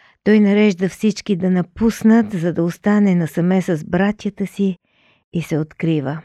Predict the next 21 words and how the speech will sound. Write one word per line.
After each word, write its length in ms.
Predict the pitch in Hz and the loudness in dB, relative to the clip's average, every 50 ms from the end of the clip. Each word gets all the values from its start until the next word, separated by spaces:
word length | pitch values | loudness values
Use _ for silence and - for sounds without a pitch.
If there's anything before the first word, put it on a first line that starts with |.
| _ _ _ _ _ - | _ _ _ _ _ -6
„Аз 180 | 170 175 165 | -4 -4 -4
съм 220 | - - 180 180 175 | -2 0 0 2 2
Йосиф. 580 | 175 190 190 175 - - 147 - - - - _ _ _ _ _ _ _ _ _ - | 2 2 2 0 -2 -6 -10 -10 -10 -14 -20 _ _ _ _ _ _ _ _ _ -10
Баща 440 | - 170 185 - - - 208 214 220 | -8 -6 -6 -6 -2 0 2 2 4
ми 260 | 202 190 180 170 165 - _ _ _ _ _ _ _ - | 4 2 0 0 -2 -6 _ _ _ _ _ _ _ -6
жив 280 | 170 175 226 - - - | -2 -2 -2 -2 -2 -4
ли 120 | 233 220 | -2 -2
е 80 | 214 175 | 0 0
още?“ 460 | 156 165 151 - - - - 110 - _ _ _ _ - | -2 -2 -4 -6 -10 -14 -12 -14 -14 _ _ _ _ -2
И 140 | 190 202 190 | -2 0 0
заплака 580 | 165 190 175 - - 180 185 208 208 - - | 0 0 -2 0 0 2 2 2 0 -2 -4
с 300 | 220 - - 175 156 151 | -6 -6 -4 -6 -6 -6
глас, 500 | 208 - 180 175 185 202 226 - - _ _ _ - | -4 -2 0 0 2 0 -2 -6 -10 _ _ _ -4
да 120 | 180 180 | -4 -4
чуха 520 | 165 - - 220 214 208 - - 254 233 294 _ _ _ - | -2 0 2 2 2 2 0 -2 -2 -2 -4 _ _ _ -4
и 140 | 214 226 247 | -2 -2 -2
във 180 | 208 220 214 | 0 -2 -4
фараоновия 880 | - _ - 170 175 175 170 160 160 165 165 170 175 165 165 170 185 165 | -4 _ -6 -4 -4 -2 -2 -4 -4 -4 -6 -6 -8 -8 -10 -12 -12 -12
дом. 280 | 156 147 147 156 151 - 156 - _ _ _ _ _ _ _ _ _ _ _ _ _ _ _ _ _ - | -10 -10 -10 -10 -10 -12 -14 -18 _ _ _ _ _ _ _ _ _ _ _ _ _ _ _ _ _ 4
Невероятна 760 | 226 240 247 254 233 196 208 190 190 190 185 180 - 165 165 | 6 6 6 6 6 4 4 2 2 2 0 0 -2 -2 -4
история. 800 | 165 160 _ - 214 226 233 226 214 220 233 226 220 214 190 | -4 -4 _ 0 2 4 4 6 6 4 6 6 4 4 2